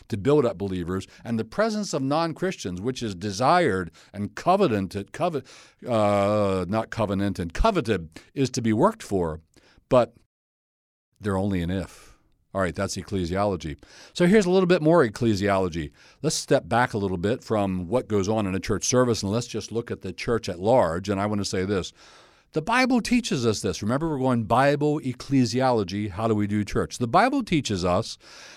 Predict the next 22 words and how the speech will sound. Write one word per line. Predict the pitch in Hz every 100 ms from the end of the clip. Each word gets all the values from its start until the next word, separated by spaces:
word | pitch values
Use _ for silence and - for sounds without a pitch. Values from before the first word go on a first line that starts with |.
| -
that | 135 123
the | 135
church | - 185 214 -
does | - 117 95
not | 110 117 131 160 -
even | 120 113 107
exist | 110 95 98 110 -
primarily | - 107 101 101 110 110 104 104
for | 101 - 117 110 117
evangelism. | 101 98 101 101 87 90 87 76 71 67 - - _ _ _ _ _ _ _ _ _ _ _ _ _ _ _ _ -
No, | 156 175
the | 135
church | - 226 226
exists | 139 123 135
primarily, | - 139 120 139 160 95 104
I | 87
hinted | 85 123 123 95
at | 92
this | 98 -
a |
moment | 95 107 104
ago, | 85 85 90